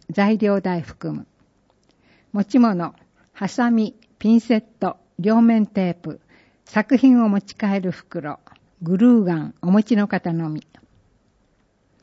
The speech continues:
丸二、三ビー体操、無料体験講座。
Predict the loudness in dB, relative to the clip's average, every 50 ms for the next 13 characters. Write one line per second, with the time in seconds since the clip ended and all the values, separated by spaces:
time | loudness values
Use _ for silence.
0 | _ _ _ _ _ _ _ _ _ -6 -2 -2 0 2 4 4 4 2 0 -2
1 | -6 _ _ _ _ _ -8 -2 0 4 4 4 6 6 4 2 2 0 -2 -2
2 | -2 -2 -6 -8 -8 -8 -8 -8 -12 -16 -20 -20 _ _ _ _ _ _ _ _
3 | _ 0 0 2 4 4 4 2 2 0 0 0 0 0 0 0 0 0 0 -2
4 | -6 -8 -6 -6 -8 -10 -12 -14